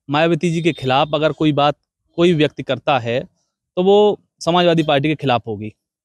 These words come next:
ये माना जाएगा। लेकिन जैसा कि आप बता रहे हैं और अभी सूचना प्राप्त हुई है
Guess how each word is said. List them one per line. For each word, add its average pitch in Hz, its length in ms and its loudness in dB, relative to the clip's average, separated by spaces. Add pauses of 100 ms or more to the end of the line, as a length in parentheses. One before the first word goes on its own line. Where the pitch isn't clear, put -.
(380)
ये 170 80 4
माना 123 260 0
जाएगा। 107 380 -6 (580)
लेकिन 208 600 0 (380)
जैसा 160 260 2
कि 185 160 2
आप 180 140 2
बता 156 300 0
रहे 139 220 2
हैं 143 220 -2
और 151 240 -2
अभी 156 460 0 (400)
सूचना 160 400 0
प्राप्त 160 460 -2
हुई 170 200 2
है 131 340 -2